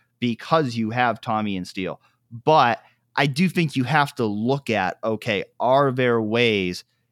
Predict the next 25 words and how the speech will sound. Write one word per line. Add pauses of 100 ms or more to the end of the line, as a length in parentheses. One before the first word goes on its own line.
(100)
in
which
he
can
make
us
better?
That
doesn't
mean
that
he's
gonna
replace
Steele
Chambers
as
a
starting
middle
linebacker,
at
least
not
initially.